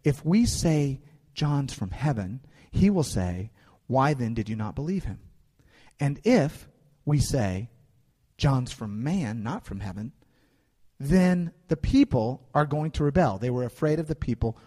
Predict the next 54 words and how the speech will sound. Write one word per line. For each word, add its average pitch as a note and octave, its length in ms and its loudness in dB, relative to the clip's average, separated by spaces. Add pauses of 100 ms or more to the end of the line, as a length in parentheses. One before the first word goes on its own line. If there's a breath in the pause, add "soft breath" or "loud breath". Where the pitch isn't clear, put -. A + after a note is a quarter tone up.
(140 soft breath)
for C#3+ 240 0
all D3 300 8
of E3+ 80 0
the D#3 100 -2
people C#3 280 -6
held B2+ 360 -2
that A#2+ 120 -8
John A#2 360 -4
really A2 200 -2
was G#2+ 180 -10
a G#2 60 -14
prophet. - 380 -10 (300 soft breath)
I, - 320 -2
I F3+ 80 0
love G3+ 260 2
how F#3+ 160 2
the, D3+ 260 0
the, C#3+ 160 -4
the, C#3 360 -8
the C3+ 240 -6
elders D#3+ 300 0
and C#3 100 -8
the A#2+ 40 -8
scribes D3 340 -2
and B2+ 60 -8
the - 40 -12
Pharisees, C3 280 -4 (300 soft breath)
they're E3 80 2
not A3+ 180 6
actually G3+ 360 0
looking F3 360 2
to C#3+ 160 2
answer D#3+ 320 -4
the A#2+ 80 -6
question. - 540 0 (440 soft breath)
They're E3 140 6
look-, F#3 300 6 (300)
they're D#3+ 140 4
not F#3 320 4
the D3 80 4
truth F#3+ 360 2
of C3 80 -4
the, A#2+ 120 -8 (100)
the, B2 280 -4
the B2 100 -4
question. - 400 -4 (500 soft breath)
They're E3+ 200 6
looking A3 420 6
to F3 160 4
answer F3 320 -2
a C#3+ 40 -6
question D#3+ 480 0
that C#3+ 140 -2
will B2+ 300 0